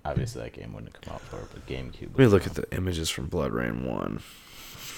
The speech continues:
Speaker 2: It sucks
Speaker 1: Yeah,
Speaker 2: 'cause it's
Speaker 1: fantastic.
Speaker 2: drowned out by just the fucking movie.
Speaker 1: Was it basically a, didn't that have Michelle Rodriguez?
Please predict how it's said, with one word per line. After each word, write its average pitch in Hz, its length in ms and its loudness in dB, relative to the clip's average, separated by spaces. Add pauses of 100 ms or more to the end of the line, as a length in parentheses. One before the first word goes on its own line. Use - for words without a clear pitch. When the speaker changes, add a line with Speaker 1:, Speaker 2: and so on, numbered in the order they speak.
(1080)
Speaker 2:
It 98 200 2
sucks - 420 10
Speaker 1:
Yeah, - 60 -6
Speaker 2:
'cause 87 280 6
it's 85 200 2
Speaker 1:
fantastic. - 60 -2
Speaker 2:
drowned 98 320 10
out 90 260 6
by 85 260 4
just 87 460 -2
the 87 80 0
fucking 78 460 -4
movie. 71 460 -2 (320)
Speaker 1:
Was 76 100 -2
it 73 100 -2
basically 73 520 0
a, 69 200 -2 (1300)
didn't 131 160 -2
that 190 80 4
have 214 220 2 (260)
Michelle 87 460 0
Rodriguez? 82 760 -2